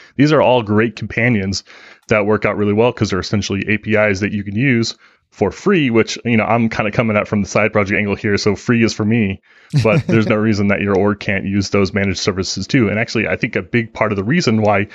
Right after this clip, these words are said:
Speaker 1: Jamstack has a name and has, you know, people talking about why it's gaining popularity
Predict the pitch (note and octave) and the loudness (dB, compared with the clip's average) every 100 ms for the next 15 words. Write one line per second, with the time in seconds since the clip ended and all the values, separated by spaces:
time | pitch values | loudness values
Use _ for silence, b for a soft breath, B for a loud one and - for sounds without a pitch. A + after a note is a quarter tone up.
0 | B B B - A2+ A2 - G#2+ G#2 - | B B B -4 -2 -2 -2 -4 -2 -2
1 | A2+ G#2+ G2+ F#2+ F#2+ G2 G2 F2+ G#2+ G2+ | -2 0 -2 -4 -6 -6 -6 -4 -4 -4
2 | - - - A2+ G2+ - A#2+ - A2+ G#2+ | -6 -12 -10 -4 -4 -2 -4 -2 -4 -4
3 | G#2+ F#2 G2 G2+ - G#2+ G#2 G2 G#2+ G#2 | -4 -2 0 0 0 0 0 -2 -2 0
4 | B2 G#2 | 0 0